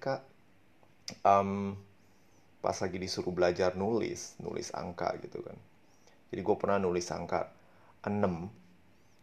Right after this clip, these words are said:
Terus gua pikir kalau lebih cepet ini pakainya gua nol-nolin semua. Gua bikin lingkarannya dulu. Udah itu baru gua kasih garis-garisnya. Ya cepet sih, cuma ketahuan nyokap gua. Dan <laughs> nyokap gua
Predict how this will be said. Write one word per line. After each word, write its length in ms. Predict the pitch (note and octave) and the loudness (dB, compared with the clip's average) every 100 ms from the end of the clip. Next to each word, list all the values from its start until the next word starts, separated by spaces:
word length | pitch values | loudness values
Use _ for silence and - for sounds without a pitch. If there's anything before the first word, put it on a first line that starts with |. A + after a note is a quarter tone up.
| - | -8
Terus 160 | - G2+ | -4 -4
gua 160 | G2 G2 | 0 -2
pikir 320 | - - A2+ A2 - | -2 2 2 2 -2
kalau 400 | G2+ F#2+ F#2 F#2 | 0 2 2 0
lebih 200 | F2+ F2 | -2 -6
cepet 400 | F#2 - G2+ G#2 | -8 -4 -4 -4
ini 120 | A2+ | -6
pakainya 360 | G#2+ G2 G#2+ G2+ | -6 -4 -4 -2
gua 120 | F#2 | -2
nol-nolin 600 | F2+ F2+ F#2 F2+ F#2 F#2 F#2 | 0 -2 0 -2 -2 -4 -6
semua. 480 | F2+ E2 D#2+ F2+ - - | -8 -6 -6 -8 -10 -6
Gua 120 | F2 | -4
bikin 280 | D#2+ G2 G2 | -2 -4 -4
lingkarannya 440 | F#2 F2 F2 E2+ | -2 -2 -2 -2
dulu. 320 | E2+ E2+ F2 - - - - - | -4 -6 -6 -8 -18 -20 -20 -4
Udah 140 | F2+ F2+ | 0 2
itu 120 | G2 | 4
baru 240 | F2+ F#2 F2 | 4 4 2
gua 520 | - - - - - - - - - - | 2 4 4 0 -6 -18 -20 -20 -8 -6
kasih 280 | F2+ G#2 F2+ | -4 -4 0
garis-garisnya. 840 | F#2+ F#2 - F2 F2 - - - - - - - - - | 2 2 0 0 0 -4 -10 -12 -16 -20 -20 -20 -20 -2
Ya 120 | G#2 | 2
cepet 280 | C3+ - C#3 | 4 4 4
sih, 160 | A2+ G#2+ | -2 -2
cuma 160 | A2+ A2+ | 0 2
ketahuan 320 | G#2+ G2 G#2+ | 6 6 6
nyokap 320 | G2+ F#2 F2+ | 2 0 -2
gua. 240 | E2+ - - - - | -2 -4 -6 -18 -6
Dan 280 | F#2+ F#2+ F#2 - - | 0 0 -2 -6 -10
<laughs> 260 | - - G#2 | -12 -8 -4
nyokap 260 | G2 G2+ | -2 -2
gua 360 | F2+ G2+ A2 | 0 2 4